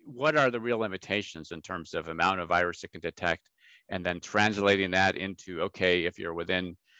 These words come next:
two or three days of having symptoms, they're very high probability of detecting virus. But if you're six, eight, twelve days after you've developed sys-, symptoms, g-, with one type of test or another, you're just not as likely to detect it, and therefore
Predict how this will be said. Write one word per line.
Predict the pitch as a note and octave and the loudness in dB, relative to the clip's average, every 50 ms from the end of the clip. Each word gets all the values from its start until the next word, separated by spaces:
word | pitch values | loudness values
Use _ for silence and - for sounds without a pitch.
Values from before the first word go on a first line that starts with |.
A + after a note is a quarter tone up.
| - - - _ _ | -20 -20 -20 _ _
two | - - C#3+ | -6 -2 -2
or | C3 A#2+ | -2 -2
three | - - A#2+ A#2+ A#2+ | -2 -2 0 0 4
days | G2+ G#2 G#2 G#2+ G#2+ A2 G#2 G2 | 6 6 8 8 8 6 4 2
of | G2 F2+ | -2 0
having | F#2+ G2 F#2+ F2+ F#2 F2 | 0 0 0 0 -2 -4
symptoms, | - - B2+ A2+ - - G#2+ G2 G2 F#2 - | -4 -4 -4 -2 -4 -4 -4 -4 -4 -6 -6
they're | - F2 D#2+ D2 | -6 -6 -6 -8
very | D#2 E2 A2 A#2 A2+ G2+ F#2+ | -2 2 4 6 6 6 6
high | F#2+ F#2+ F#2+ G2 | 4 4 2 2
probability | - G2+ F#2 F2+ F2+ F2+ G2 F#2+ F2+ F2 | 2 0 -2 -2 -2 -4 -4 -4 -4 -6
of | E2 | -8
detecting | D#2+ - F#2+ F#2 - - F2+ D#2+ | -8 -8 -8 -8 -8 -8 -6 0
virus. | G2+ A#2 C3 B2+ A#2 A2 G#2 - - | 2 4 4 4 2 0 -2 -4 -6
But | - F2+ | -6 -6
if | F2+ - - | -6 -6 -6
you're | F2+ F2 F2 E2+ - _ _ _ - - - - _ | -4 -2 -2 -2 -4 _ _ _ -20 -20 -20 -20 _
six, | - - - A#2 G#2+ - - - | -6 -2 0 0 0 -2 -4 -4
eight, | - G#2+ G2+ G2 - | 0 0 0 -2 -2
twelve | - - C3 C3 B2 A2+ | 0 2 4 4 4 4
days | A2 G#2+ G2+ G#2 G#2 F#2+ | 2 2 2 2 2 0
after | G2+ G2 F#2+ - - G2 | 0 -2 -2 -4 -8 -12
you've | F#2 F#2 F2+ E2 | -10 -10 -10 -8
developed | F2+ F2+ G2 F#2+ F2 - - | -2 0 0 0 0 0 -4
sys-, | G#2 F#2+ - - - | -4 -6 -6 -8 -10
symptoms, | - G#2+ G2+ F#2 - G2 F2+ F2+ F2+ - - _ - | -8 -8 -8 -6 -6 -6 -6 -6 -8 -12 -16 _ -12
g-, | - - - - - A2+ G2+ G2+ | -12 -12 -12 -14 -16 -16 -14 -10
with | G#2 F#2+ F2+ - | -8 -8 -8 -8
one | F#2 F#2 G2 G#2 A2+ A2+ G#2 | -8 -2 0 0 0 0 -2
type | - G#2+ F#2+ F2+ - | -2 -2 -2 -2 -4
of | F2+ E2 | -8 -6
test | - G2+ F#2 F2+ - - | -2 -2 -2 -2 -2 -6
or | F2+ | -8
another, | F2 F2+ A2 B2+ B2+ A2+ G#2 G2 | -4 0 0 0 2 2 0 -2
you're | F#2 F2 E2+ | -2 -4 -6
just | E2 F2+ F2 - - | -8 -10 -10 -6 -4
not | F2+ F2 F2 F2 | -2 -2 -2 -4
as | E2 E2 | -4 -4
likely | F2 F2 E2+ - F2 E2+ | -4 -4 -4 -4 -8 -10
to | E2 D#2+ D2+ | -10 -10 -12
detect | - F2 E2 - B2 B2 - - G#2 | -12 -12 -4 -2 0 0 0 -2 -4
it, | F#2+ F2 | -6 -6
and | E2+ E2+ E2+ | -6 -8 -6
therefore | F2 E2+ E2 _ - E2 D#2+ D#2 - | -6 -6 -8 _ -8 -6 -6 -6 -8